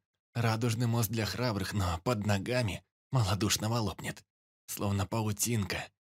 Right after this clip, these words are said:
низвергая неудачников бездны нижних миров, дабы тот томился там до скончания времён. Вот только проклятая верёвка свиноухов давит на глотку,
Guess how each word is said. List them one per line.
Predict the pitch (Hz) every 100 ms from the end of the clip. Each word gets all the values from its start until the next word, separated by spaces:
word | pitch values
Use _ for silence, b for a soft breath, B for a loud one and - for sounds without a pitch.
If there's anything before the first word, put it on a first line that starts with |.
| -
низвергая | 107 85 101 98 123 113
неудачников | 92 98 98 117 110 - 107 104 85
бездны | 120 104 107
нижних | 101 104 92 95 -
миров, | 90 98 101 -
дабы | - 117 101 104
тот | - 127
томился | - 113 131 120 110
там | 113
до | 113
скончания | 104 123 117 - 127 117 113 104
времён. | 107 107 87 - - _ _ _ _ _ _
Вот | 107 101 98 -
только | 110 95 98
проклятая | 104 104 110 110 101 101 98
верёвка | 104 107 107 - 98
свиноухов | - 113 107 117 107 101
давит | 117 110 101 101
на | 113
глотку, | 101 120 107 - 87